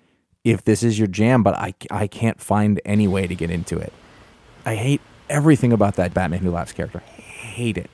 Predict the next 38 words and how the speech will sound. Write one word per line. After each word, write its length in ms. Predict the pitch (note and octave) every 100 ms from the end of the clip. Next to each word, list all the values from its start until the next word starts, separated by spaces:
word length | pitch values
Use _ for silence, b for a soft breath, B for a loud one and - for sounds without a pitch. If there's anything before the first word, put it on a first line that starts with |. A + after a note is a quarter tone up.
| _ _
I 120 | A#2+
don't 380 | A2+ - A#2 A2+ F2+
<laughs> 40 |
like 280 | A2+ A2 -
what 160 | G#2 G#2
it 60 | G2+
looks 400 | A2 D3+ - F3+
like. 380 | F3 F3+ - b b b b G#2+
I 40 |
don't 360 | F#2+ B2+ A#2+ A2+
like 200 | A#2 - _ _
the 140 | A#2+
idea 300 | A2 G2+ B2+
around 300 | C3 C#3 C3+
it. 80 | C3
I 120 | - G#2
think, 420 | - C#3 C3+ - b b b b _ _ _ _ -
I 40 | C3+
think 200 | F3 F#3+
it 100 | G3+
is 160 | C#3 -
ultimate, 440 | B2 D3 D#3 C#3+ -
like, 160 | C3+ -
it's 200 | C3+ E3
an, 120 | E3+
it's 220 | F3+ -
an 80 | A#2+ -
interesting 440 | G#3+ - F#3+ G#3
idea, 580 | E3+ C#3+ A2 A2+ C3 D3+ B B -
but 120 | C3
is 140 | B2 B2+
ultimately 500 | C3+ D#3 D#3+ D3 C#3+ A2+
antithetical 640 | C3 B2+ C3+ B2+ - A#2
to 180 | - A#2
Batman 680 | F#2+ G#2 C#2 F#2 F2 F#2+ G#2+ _ _ _ _ _ _ -
as 140 | G#2+
a 60 | G#2
concept 720 | - G#2+ A#2 G#2+ G#2 F#2